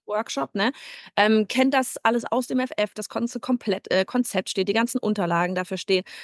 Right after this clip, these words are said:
und sie will das jetzt online machen. Ähm, da ist zum Beispiel so ein, sowas von wegen, ja du, ganz ehrlich, dann passt das absolut auch zu dir, weil du hast gerade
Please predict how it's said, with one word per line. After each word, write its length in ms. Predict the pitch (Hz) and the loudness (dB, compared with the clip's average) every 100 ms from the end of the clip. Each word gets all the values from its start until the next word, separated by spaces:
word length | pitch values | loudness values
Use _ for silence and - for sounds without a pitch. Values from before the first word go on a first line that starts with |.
| - | -8
und 200 | - 226 | 2 4
sie 100 | 214 | 6
will 80 | 220 | 4
das 140 | 214 | 4
jetzt 160 | 202 - | 2 2
online 340 | 220 208 160 160 | 2 4 2 0
machen. 360 | 156 214 247 - - - - | -4 -2 -2 -4 -12 -4 2
Ähm, 300 | 190 196 170 | 4 4 2
da 160 | 220 | 2
ist 180 | - - | 2 -2
zum 120 | 196 | 0
Beispiel 440 | 185 185 - 202 185 | 0 0 0 -2 0
so 140 | 190 | 0
ein, 400 | - 180 190 185 | 2 2 0 -2
sowas 300 | 175 190 185 | -4 -2 -4
von 220 | - 185 180 | -2 0 2
wegen, 180 | 185 | 2
ja 140 | 180 175 | 2 0
du, 160 | 202 | 0
ganz 220 | 175 180 - | 0 0 2
ehrlich, 340 | 190 180 226 | 2 4 2
dann 160 | - 185 | 0 -2
passt 280 | - 196 185 | -2 -2 -2
das 100 | 180 | -2
absolut 400 | - - 202 151 | -6 -2 0 2
auch 140 | 254 | 0
zu 140 | - 165 | -2 -2
dir, 180 | 196 | 0
weil 160 | 202 185 | 2 2
du 100 | 175 | 2
hast 180 | 233 - | -2 0
gerade 380 | 170 175 180 | 2 4 2